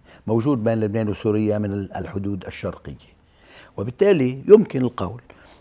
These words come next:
أنه قد يلجأ العدو الإسرائيلي إلى ضرب أي آلية تأتي من سوريا إلى لبنان، على اعتبار أنها تأتي من ممر غير شرعي، ويمكن أن تنقل أسلحة أو مقاتلين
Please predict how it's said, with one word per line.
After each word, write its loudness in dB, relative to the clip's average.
أنه 4
قد 4
يلجأ 8
العدو 2
الإسرائيلي -2
إلى 0
ضرب 4
أي 0
آلية -4
تأتي 0
من -6
سوريا -2
إلى 0
لبنان، -4
على 0
اعتبار 0
أنها -4
تأتي -6
من -4
ممر -4
غير -2
شرعي، -12
ويمكن 2
أن -6
تنقل -4
أسلحة -4
أو 4
مقاتلين -4